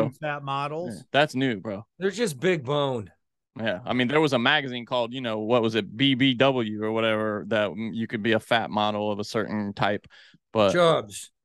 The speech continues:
Speaker 2: yeah, yeah, there's
Speaker 3: Thanks
Speaker 1: You know,
Speaker 3: for
Speaker 1: it's like
Speaker 3: calling.
Speaker 1: my grandpa used to always say, "Fat chicks, tighter vagina." Any other stories?
Speaker 2: Yeah, you told me that one time. Not sure that's true, buddy.
Speaker 1: It's true, Johnny.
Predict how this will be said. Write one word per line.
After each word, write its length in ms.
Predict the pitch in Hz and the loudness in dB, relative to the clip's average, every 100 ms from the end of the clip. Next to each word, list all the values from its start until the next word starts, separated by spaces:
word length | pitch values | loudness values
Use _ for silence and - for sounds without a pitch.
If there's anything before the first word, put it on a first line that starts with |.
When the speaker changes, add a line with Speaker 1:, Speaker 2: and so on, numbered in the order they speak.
| _ - | _ -2
Speaker 2:
yeah, 360 | 110 110 107 131 _ _ _ 104 | 2 4 4 0 _ _ _ -4
yeah, 260 | 107 101 120 | -2 -2 -2
there's 200 | 151 139 | -4 -2
Speaker 3:
Thanks 160 | 143 | -2
Speaker 1:
You 80 | 196 | 2
know, 80 | 202 | 2
Speaker 3:
for 40 | |
Speaker 1:
it's 40 | 190 | 4
like 60 | 175 233 | 2 0
Speaker 3:
calling. 40 | |
Speaker 1:
my 100 | 202 | -2
grandpa 360 | 156 190 185 180 | 2 2 2 0
used 260 | 175 160 | -2 -2
to 80 | 170 | 2
always 300 | 170 160 143 | 2 2 0
say, 300 | 180 175 135 - - | 2 2 0 -8 -4
"Fat 300 | 160 180 170 | -2 -2 0
chicks, 340 | 208 220 - - | 2 2 0 -12
tighter 360 | - 160 175 | -2 -2 0
vagina." 640 | 151 147 151 160 165 139 - - | -4 -4 0 0 0 -6 -12 -6
Any 220 | 196 233 | 0 2
other 220 | 254 254 | 2 2
stories? 580 | 208 - 156 123 113 - _ _ _ _ _ _ _ _ _ _ | 0 0 -4 -4 -14 -20 _ _ _ _ _ _ _ _ _ _
Speaker 2:
Yeah, 240 | 120 113 110 | 0 2 4
you 180 | 123 | 2
told 220 | 143 147 123 | 2 4 4
me 100 | 104 | 4
that 180 | 101 | 4
one 120 | 98 104 | 4 0
time. 220 | 104 101 | -2 0
Not 200 | 135 - | 0 0
sure 160 | 131 | 0
that's 260 | 113 98 - | 0 0 -4
true, 260 | - 101 98 | -8 -6 -4
buddy. 240 | 101 160 | -4 -2
Speaker 1:
It's 220 | 165 - | -2 -6
true, 300 | - 180 165 | -2 0 0
Johnny. 480 | 139 147 139 135 | -2 -4 -4 -8